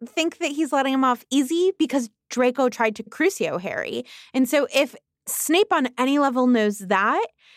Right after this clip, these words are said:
if he elevated this to expelment, then Draco would be tried as a criminal. What Harry did is awful, awful, awful.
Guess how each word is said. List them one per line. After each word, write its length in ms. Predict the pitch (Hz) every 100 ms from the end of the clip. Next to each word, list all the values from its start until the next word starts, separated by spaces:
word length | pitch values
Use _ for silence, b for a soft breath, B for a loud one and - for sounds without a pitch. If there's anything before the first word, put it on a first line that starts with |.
| b b
if 180 | 262 247
he 460 | - - 294 311 - -
elevated 760 | 233 247 254 269 262 247 190
this 360 | 202 240 - -
to 340 | - - 226 202
expelment, 1080 | 208 208 - - - 196 196 254 381 508 - _ _ _ -
then 240 | 214 220
Draco 560 | 226 208 214 208 262 254
would 180 | 262 214
be 200 | 269 262
tried 720 | - - - 185 208 254 254 - -
as 160 | 240
a 80 | -
criminal. 960 | - - - 453 539 175 110 - 277 - _ _ _ _ _ _ -
What 260 | 226 285
Harry 300 | 240 339 427
did 180 | 277 262
is 200 | 220 175 208 _ _ _ _
awful, 640 | 269 311 302 - 156 139 - _ -
awful, 480 | 330 359 - 277 -
awful. 580 | - 214 226 302 339 415